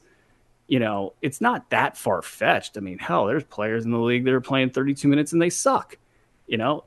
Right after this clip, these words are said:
this guy has those kinds of capabilities. And if it's going well, I don't see why they slow him down. It's, it, to me, I, I, I just,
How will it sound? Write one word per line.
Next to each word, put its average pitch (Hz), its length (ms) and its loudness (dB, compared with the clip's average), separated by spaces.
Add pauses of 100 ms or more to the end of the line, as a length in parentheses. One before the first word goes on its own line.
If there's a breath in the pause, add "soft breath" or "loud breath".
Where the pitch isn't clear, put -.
this 160 260 -2
guy 156 260 6
has 127 340 2
those 127 300 4
kinds 127 320 0
of 107 100 -4
capabilities. 107 1000 -2 (680)
And 113 500 -4 (540)
if 135 220 -2
it's 135 260 0
going 151 500 8
well, 117 240 2
I 120 140 0
don't 160 180 2
see - 180 0
why 139 200 0
they 139 160 0
slow 143 320 2
him 131 120 4
down. 127 600 4 (280)
It's, 120 240 -6
it, 120 240 -6
to - 120 -8
me, 135 580 2 (300)
I, 127 80 -4
I, 117 360 -4
I 120 40 -4
just, 117 280 -10